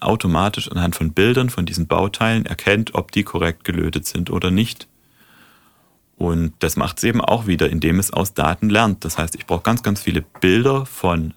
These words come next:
solchen Bauteilen und brauche am besten auch immer ein, nicht am besten, sondern ich brauche unbedingt ein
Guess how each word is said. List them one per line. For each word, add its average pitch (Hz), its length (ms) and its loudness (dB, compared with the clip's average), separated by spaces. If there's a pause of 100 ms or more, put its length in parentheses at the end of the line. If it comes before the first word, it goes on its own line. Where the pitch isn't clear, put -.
solchen 78 320 -2
Bauteilen 117 480 2
und 87 120 -2
brauche 82 220 0
am 85 60 0
besten 87 380 -2
auch 80 180 -2
immer 98 260 2
ein, 80 260 0 (600)
nicht 85 540 2
am 76 100 2
besten, 92 300 2
sondern 82 280 0
ich - 140 -10
brauche 80 200 -2
unbedingt 101 520 0
ein 82 260 2